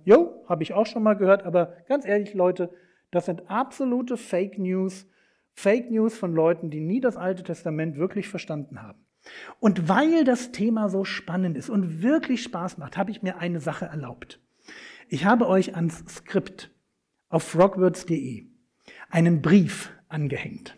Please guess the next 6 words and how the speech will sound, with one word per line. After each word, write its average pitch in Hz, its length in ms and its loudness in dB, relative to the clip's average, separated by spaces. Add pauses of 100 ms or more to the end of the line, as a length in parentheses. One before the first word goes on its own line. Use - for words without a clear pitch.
(560)
Einen 180 280 10
Brief, 277 360 10
den 208 160 6
im 202 100 8
Jahre 196 320 6
zweihundertsechsundachtzig 214 1700 -4